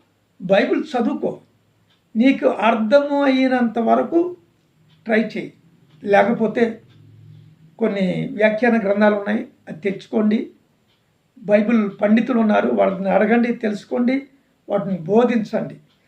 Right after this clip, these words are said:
కానీ నాకన్నీ తెలుసు అన్నట్లుగా నువ్వు అహంకారంతో బోధిస్తే మాత్రం తప్పనిసరిగా శిక్ష నీ మీద పడబోతుంది.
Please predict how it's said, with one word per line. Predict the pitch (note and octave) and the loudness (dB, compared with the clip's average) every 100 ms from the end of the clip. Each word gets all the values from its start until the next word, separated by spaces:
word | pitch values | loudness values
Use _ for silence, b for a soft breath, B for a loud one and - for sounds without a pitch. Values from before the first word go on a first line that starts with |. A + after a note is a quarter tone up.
| _ _ - | _ _ -6
కానీ | G3 A3 C4 D4 C#4+ | 0 2 2 -2 -2
నాకన్నీ | G3 G3+ A#3 C4+ E4+ F4 F4+ | 0 2 4 2 2 2 2
తెలుసు | - C#4+ - D4 | 2 0 0 0
అన్నట్లుగా | C#4+ C4 C4+ C4 B3+ A#3+ F#3 D#3+ - _ _ _ _ _ _ _ _ | 0 2 0 0 2 4 2 -2 -12 _ _ _ _ _ _ _ _
నువ్వు | G#3 G3 F#3+ | -6 0 2
అహంకారంతో | F3+ A3 C#4 - B3+ B3 B3 G#3+ A#3 | 2 0 0 0 2 4 2 2 2
బోధిస్తే | F3 F3+ A#3 A#3 - - A#3 G3+ | 2 2 4 4 -2 -2 0 0
మాత్రం | F#3+ F#3+ G3 A#3+ A#3 A#3 - _ _ _ _ - | 0 -2 -2 0 0 0 -10 _ _ _ _ -18
తప్పనిసరిగా | - - B3+ A3+ A#3+ G3+ F#3+ D#3 - _ _ _ _ _ - - - | -14 -4 -2 0 0 2 2 0 -4 _ _ _ _ _ -20 -20 -2
శిక్ష | A#3+ A#3+ - - C4 G#3+ - - | -2 -2 -4 2 4 4 0 -10
నీ | - G#3 | -4 -2
మీద | G#3 G3 | 2 2
పడబోతుంది. | - G#3 G#3 G3 G3 F#3+ F3 E3+ F#3+ | 2 4 4 2 -2 -2 -6 -4 -2